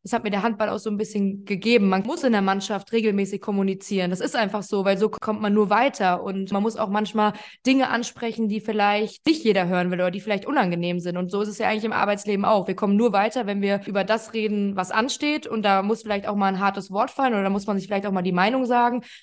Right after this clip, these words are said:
auch wenn der andere das vielleicht nicht hören will. Aber ich habe immer das Gefühl, nur so kommen wir weiter, wenn wir ehrlich zueinander sind, wenn wir respektvoll miteinander umgehen.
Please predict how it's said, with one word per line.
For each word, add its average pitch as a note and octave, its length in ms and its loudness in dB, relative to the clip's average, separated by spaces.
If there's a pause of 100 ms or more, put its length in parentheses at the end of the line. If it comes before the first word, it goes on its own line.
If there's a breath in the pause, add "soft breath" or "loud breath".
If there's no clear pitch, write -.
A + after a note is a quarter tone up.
auch G#3 200 0
wenn G3+ 100 2
der G3 140 2
andere G3+ 520 2
das G3+ 140 -8
vielleicht G3 240 -4
nicht G#3 160 -6
hören A#3 260 2
will. B3 120 2
Aber G3 200 0
ich G#3 100 -8
habe G3+ 120 -10
immer G#3 140 -2
das G3+ 100 -4
Gefühl, A#3 460 4 (240 loud breath)
nur A3 100 4
so A3+ 140 4
kommen A3+ 200 2
wir G3 120 0
weiter, F#3 320 0
wenn F#3 100 -6
wir F3+ 80 -4
ehrlich A3+ 240 0
zueinander G#3+ 480 -2
sind, G3+ 300 -4
wenn F#3 160 -2
wir F3+ 100 -4
respektvoll A3+ 420 -2
miteinander F#3 440 0
umgehen. A3 480 2